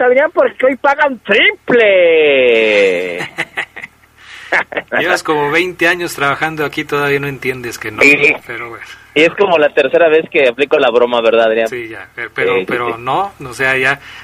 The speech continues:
Speaker 2: cuando hables con Vivi te vas a dar cuenta, pero bueno, tú sigue, sigue ilusionándote, no pasa nada.
Speaker 1: Adrián, aun-, a-, aunque no me pagaran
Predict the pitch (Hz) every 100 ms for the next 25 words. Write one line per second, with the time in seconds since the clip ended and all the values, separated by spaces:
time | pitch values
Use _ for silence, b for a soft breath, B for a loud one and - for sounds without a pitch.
0 | - - 120 139 160 147 - 127 143 143
1 | 123 131 - 127 127 143 143 143 208 202
2 | 202 - 196 220 262 247 240 - 285 269
3 | 233 226 214 226 240 226 - 165 160 151
4 | 139 - 113 - - B B - 156 175
5 | 185 185 175 170 156 143 - 160 165 151
6 | 156 160 165 160 175 196 208 190 185 160
7 | 170 180 196 202